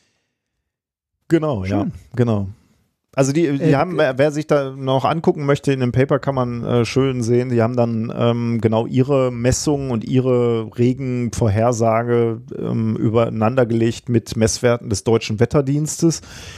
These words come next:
Speaker 1: und man sieht eben, äh, bei diesen ba-, zwei Bildern, die da gegenübereinander gestellt sind, äh, dass du da eine extrem hohe Übereinstimmung hast.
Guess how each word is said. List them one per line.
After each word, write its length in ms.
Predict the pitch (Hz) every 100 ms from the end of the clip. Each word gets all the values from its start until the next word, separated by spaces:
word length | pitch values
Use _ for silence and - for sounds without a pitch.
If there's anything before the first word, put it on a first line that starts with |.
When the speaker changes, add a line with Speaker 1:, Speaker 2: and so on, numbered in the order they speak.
| -
Speaker 1:
und 200 | 117 117
man 180 | 110 107
sieht 260 | 104 113
eben, 440 | 117 107 101 104 98
äh, 440 | - - 104 110 107
bei 160 | 101
diesen 260 | 101 98 98
ba-, 160 | 104 -
zwei 240 | - - 101
Bildern, 260 | 101 110
die 80 | 104
da 80 | 101
gegenübereinander 960 | 101 101 104 104 101 - 104 101 110
gestellt 340 | 98 - 101 101
sind, 380 | 101 98 - -
äh, 300 | 110 110 110
dass 280 | 95 -
du 220 | - 98 92
da 180 | 95
eine 380 | 92 92 95 95
extrem 500 | - - - 107 98
hohe 220 | 110 110
Übereinstimmung 840 | 110 95 92 95 98 - 87 82 85
hast. 240 | - -